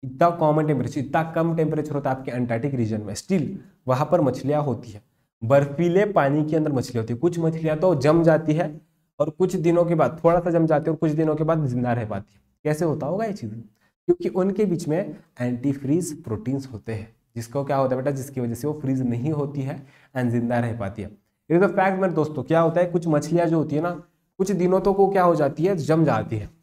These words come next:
और उसके बाद वो फिर से जिंदा रह पाती है, फिर वो जिंदा रह पाती है। So that is the amazing thing you can say। Okay, just, just wait a second, let me open my book। मुझे पता चलेगा कि हम कहाँ तक ओपन कर रहे हैं, ठीक है। हमारा फर्स्ट टॉपिक चल रहा है ना,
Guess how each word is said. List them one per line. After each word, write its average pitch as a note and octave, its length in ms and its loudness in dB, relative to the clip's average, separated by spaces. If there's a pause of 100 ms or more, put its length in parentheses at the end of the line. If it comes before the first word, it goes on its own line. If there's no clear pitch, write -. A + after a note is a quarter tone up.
और B2+ 100 -4
उसके C3 260 -4
बाद D3 160 0
वो D#3+ 80 2
फिर C#3+ 180 -2
से C3 160 -4
जिंदा A2+ 260 -2
रह A2 120 -4
पाती G2 280 -10
है, G2 80 -18 (360)
फिर E3+ 100 4
वो D#3 120 2
जिंदा B2+ 240 -2
रह B2 160 -2
पाती G#2+ 280 -8
है। G#2 100 -12 (340)
So E3 80 0
that D#3+ 180 4
is E3 60 2
the E3+ 80 2
amazing D#3 400 2
thing D#3 240 0
you B2+ 160 -2
can A#2+ 200 -2
say। A2 180 -12 (1300)
Okay, C#3 180 2
just, C#3+ 280 -2 (340)
just C#3+ 140 -2
wait C#3+ 120 4
a D3+ 60 2
second, D#3 300 0
let C3 180 2
me C#3+ 120 2
open C3 260 0
my D3 140 0 (240)
book। C#3+ 240 -4 (600)
मुझे B2 140 -4
पता C3 220 -2
चलेगा B2+ 340 0
कि B2+ 140 -6
हम C3+ 160 -4
कहाँ B2+ 300 -4
तक A2 120 -4
ओपन G#2+ 240 -6
कर G#2+ 120 -8
रहे G#2 80 -8
हैं, G#2 120 -12
ठीक D3+ 140 -4
है। B2+ 60 -4 (1700)
हमारा C3 180 0
फर्स्ट D3 300 -2
टॉपिक C3+ 220 0
चल B2+ 140 -4
रहा B2+ 80 -2
है C#3+ 60 -2
ना, C#3+ 80 -4